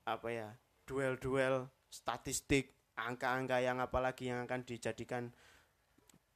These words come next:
apa ya, bahasan, yang dijadikan perdebatan di, eh, sepak bola dunia ya, antara Lionel Messi dan Cristiano Ronaldo ya. Jadi itu tadi menurut saya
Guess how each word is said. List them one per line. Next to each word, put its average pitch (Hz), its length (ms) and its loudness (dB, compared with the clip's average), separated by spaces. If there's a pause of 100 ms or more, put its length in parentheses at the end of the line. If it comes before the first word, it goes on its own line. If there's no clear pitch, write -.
apa 107 240 -2
ya, 104 120 -4 (200)
bahasan, 131 800 2
yang 131 80 -2
dijadikan 120 480 -2
perdebatan 123 640 -2
di, 123 240 -4 (640)
eh, 117 560 -6
sepak 123 400 -2
bola 123 240 0
dunia 123 400 2
ya, 110 240 0
antara 113 560 -4
Lionel 110 320 -2
Messi 107 320 -6
dan 107 160 -10
Cristiano 104 480 -10
Ronaldo 101 480 -12
ya. 98 160 -8 (560)
Jadi 127 280 -6
itu 135 80 -4
tadi 131 400 -2
menurut 127 320 -8
saya 135 360 -2